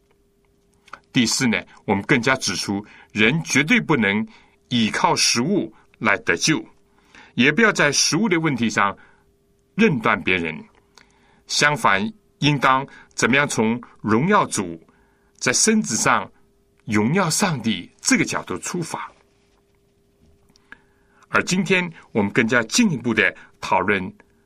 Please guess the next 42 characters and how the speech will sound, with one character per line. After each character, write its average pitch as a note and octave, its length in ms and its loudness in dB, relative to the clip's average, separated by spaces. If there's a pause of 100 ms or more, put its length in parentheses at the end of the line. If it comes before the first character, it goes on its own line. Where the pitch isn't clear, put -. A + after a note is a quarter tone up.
(420)
这 F3 180 0
章 F3 260 0
里 G2 140 -4
面 G2 200 -2
的 F2 200 -2 (320)
食 - 320 0
物 E3 160 -2
呢， G2 120 -6 (720)
不 G#3+ 120 2
单 A3+ 260 2
单 A#3 140 2
是 A3 180 -4
对 F3+ 200 0
我 G#2+ 140 -2
们 G2 300 -2 (200)
个 B3+ 200 4
人 G#2 200 -4
有 F2+ 120 -2
影 F2+ 240 -2
响， - 260 -6 (680)
而 A#2 140 4
且 B2 200 -4
和 B2 80 2
这 G#3 160 -2
个 F3 60 -4
问 F3+ 140 0
题 G#2+ 360 -2
有 G#2 200 0
关 E3+ 240 0
的 A#2+ 160 -4 (300)
对 F3+ 160 2
其 - 380 -2
他 B3 200 2
人 G3 200 -2
的 G2 40 -8
影 D#2+ 220 -8
响。 - 260 -8 (1700)
我 A2 140 2
们 A#2+ 100 4
要 A2+ 320 4
重 - 380 0
读 A2+ 340 0